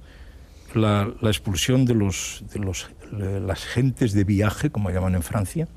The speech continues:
concretamente los gitanos, sobre todo los gitanos rumanos. Y luego o-, otro tema es la, la de,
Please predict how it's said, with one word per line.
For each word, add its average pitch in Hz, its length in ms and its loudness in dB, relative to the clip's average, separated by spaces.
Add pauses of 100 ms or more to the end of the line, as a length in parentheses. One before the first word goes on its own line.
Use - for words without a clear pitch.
(300)
concretamente 104 580 0
los 110 160 0
gitanos, 113 480 2
sobre 101 160 0
todo 95 140 -2
los 98 140 -2
gitanos 107 380 0
rumanos. 117 420 2 (680)
Y - 40 -16
luego 127 280 4
o-, 113 320 0
otro 110 280 0
tema 143 380 2 (100)
es 123 240 2
la, 107 340 0
la 98 180 2
de, 87 340 -2